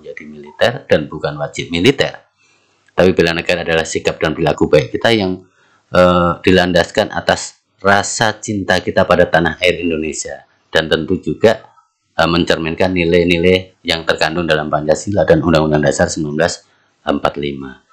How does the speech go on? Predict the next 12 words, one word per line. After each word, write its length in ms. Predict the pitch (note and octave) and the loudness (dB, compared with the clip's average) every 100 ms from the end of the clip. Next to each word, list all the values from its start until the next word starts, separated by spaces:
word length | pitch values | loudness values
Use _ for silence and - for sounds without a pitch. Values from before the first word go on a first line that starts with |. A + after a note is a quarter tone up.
| _ | _
Jadi 240 | - D#2+ F2+ | -2 2 4
ayo 240 | E2 E2+ | 4 2
kita 240 | - - | 2 -2
tetap 160 | - - | 0 -4
bela 240 | E2 D#2 | -2 -2
negara, 560 | D#2+ D#2 D#2+ F#2+ A#2+ - _ - | 0 2 4 4 0 -8 _ -4
kita 160 | - E2 | -2 2
berlaku 320 | E2+ D2+ E2+ | 2 4 4
baik 240 | D2+ F#2 E2+ | 4 4 4
mulai 240 | F2 E2 | 2 4
dari 160 | D#2+ D#2 | 2 2
kita 480 | - D#2 D2+ - | 2 2 2 -6